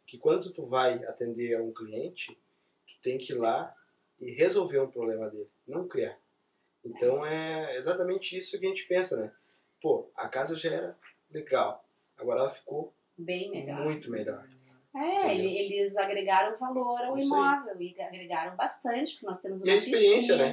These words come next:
Speaker 1: né? A experiência de estar no ambiente. Aquilo ali vai proporcionar um, um,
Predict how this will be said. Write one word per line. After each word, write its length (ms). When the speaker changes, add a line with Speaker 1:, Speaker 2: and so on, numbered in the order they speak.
Speaker 1:
né? 60
A 20
experiência 760
de 80
estar 280
no 80
ambiente. 640
Aquilo 140
ali 80
vai 140
proporcionar 520
um, 140
um, 480